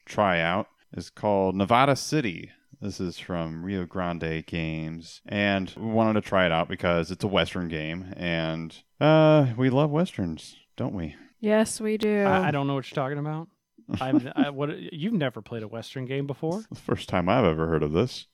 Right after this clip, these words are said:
Speaker 1: But yeah, so this is a Western game. It plays two to four players, but I wanna, like, put the
Speaker 2: Caveat?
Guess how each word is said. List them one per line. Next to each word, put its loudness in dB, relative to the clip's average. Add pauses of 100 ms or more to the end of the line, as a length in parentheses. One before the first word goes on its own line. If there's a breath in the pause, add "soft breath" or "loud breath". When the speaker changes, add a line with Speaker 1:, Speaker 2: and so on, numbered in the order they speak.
(140)
Speaker 1:
But 6
yeah, 8
so -2
this -4
is -10
a 2
Western 0
game. 2 (300)
It 2
plays 2
two -2
to 2
four 2
players, 0
but 0
I 0
wanna, 6
like, 4 (180)
put 2
the 0 (260)
Speaker 2:
Caveat? -6